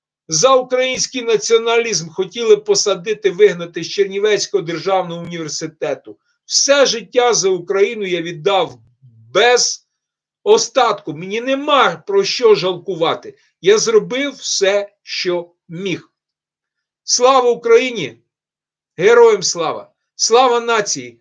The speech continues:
Смерть ворогам! Україна понад усе! І скажу вам те, що казали запорізькі козаки,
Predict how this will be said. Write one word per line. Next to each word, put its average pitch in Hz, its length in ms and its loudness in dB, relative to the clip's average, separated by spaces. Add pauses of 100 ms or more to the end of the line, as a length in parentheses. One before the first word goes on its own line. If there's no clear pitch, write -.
Смерть 214 500 -2
ворогам! 160 560 0 (600)
Україна 233 600 2
понад 214 460 -2
усе! 151 440 -6 (220)
І 214 80 -6
скажу 247 440 0
вам 180 260 2
те, 247 260 2
що 165 240 -6
казали 180 680 0 (280)
запорізькі 226 840 0
козаки, 165 760 -4